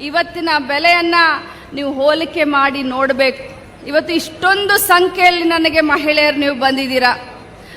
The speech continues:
ಮುಂಚೆ ನಮ್ಮ ಸರ್ಕಾರ ಕೇಂದ್ರದಲ್ಲಿತ್ತು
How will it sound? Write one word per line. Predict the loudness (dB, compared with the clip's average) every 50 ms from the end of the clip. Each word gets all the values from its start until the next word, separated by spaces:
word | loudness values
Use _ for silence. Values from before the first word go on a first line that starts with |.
| -12 -4
ಮುಂಚೆ | -2 0 0 0 0 -2 2 2 2
ನಮ್ಮ | 4 4 2 2 2 2
ಸರ್ಕಾರ | 2 2 0 2 2 0 2 4 4 4 4 4 2 0 0
ಕೇಂದ್ರದಲ್ಲಿತ್ತು | 2 4 4 4 2 -2 -2 0 0 0 0 0 -4 -6 2 4 6 6 6 4 0 -8 -14 -16